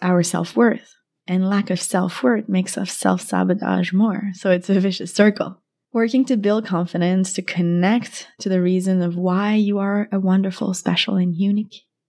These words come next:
being, acknowledging your own efforts and celebrating the steps you take forward are all ways that will help you to move away from your self-sabotaging patterns.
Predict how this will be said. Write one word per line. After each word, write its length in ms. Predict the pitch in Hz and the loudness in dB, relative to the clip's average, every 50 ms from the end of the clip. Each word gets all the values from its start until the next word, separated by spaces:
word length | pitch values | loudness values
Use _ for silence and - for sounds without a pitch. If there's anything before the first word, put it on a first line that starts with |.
| _ - | _ -8
being, 460 | 214 208 202 190 185 180 180 185 180 180 _ _ _ _ - - - - | -4 -2 0 0 0 0 -2 -2 -6 -10 _ _ _ _ -20 -20 -16 -12
acknowledging 640 | - 196 202 208 208 214 220 226 220 214 220 214 208 | -8 -4 -2 0 2 2 2 2 2 2 2 2 0
your 220 | 202 202 214 220 - | 0 0 -2 -2 -2
own 200 | 214 214 202 - | -2 -2 -2 -2
efforts 480 | 175 180 - - 180 180 175 180 - | -2 -4 -4 -2 -2 -2 -2 0 0
and 100 | 185 185 | 0 0
celebrating 500 | 185 - 220 214 220 214 226 233 233 233 | 0 0 -2 -2 -2 0 0 0 0 0
the 60 | 226 | -2
steps 540 | 214 - - - - 226 220 220 - - - | -4 -6 -8 -4 -2 -2 -2 -2 -4 -6 -4
you 160 | - 190 185 | -4 -4 -4
take 280 | 190 - - - - - | -4 -4 -4 -4 -4 -6
forward 640 | - - - - 233 233 226 208 214 214 220 214 214 _ - - - - - - - - - - - | -10 -10 -4 0 0 2 2 2 2 0 0 -2 -4 _ -16 -20 -20 -20 -20 -20 -20 -20 -10 -4 -2
are 160 | 214 220 - - | -2 -2 -2 -2
all 440 | 240 247 262 277 285 285 285 285 285 - _ _ _ | 0 0 2 4 4 2 2 0 -2 -8 _ _ _
ways 540 | - 190 202 214 226 226 220 220 220 220 - - | -6 -2 0 2 2 2 2 2 0 -2 -4 -4
that 140 | 196 180 | -2 0
will 140 | 185 185 180 | 0 0 -2
help 360 | 170 - - 214 214 214 - | -2 -4 -2 -2 -2 0 0
you 60 | 220 196 | -2 0
to 80 | 185 | 0
move 400 | 175 175 180 190 202 214 208 196 | 0 2 2 2 2 2 2 0
away 260 | 185 180 185 180 185 | -2 -2 0 0 0
from 260 | 180 175 - 175 170 175 | 0 -2 -2 -2 0 0
your 120 | 175 170 | 0 -2
self-sabotaging 840 | - - - 165 175 - - - - 185 185 175 170 - 175 175 | -2 -2 -2 -2 -2 -2 -2 -2 -2 0 0 0 0 0 -2 -2
patterns. 460 | 175 170 - - - - 208 - - | -4 -6 -8 -10 -12 -12 -12 -12 -14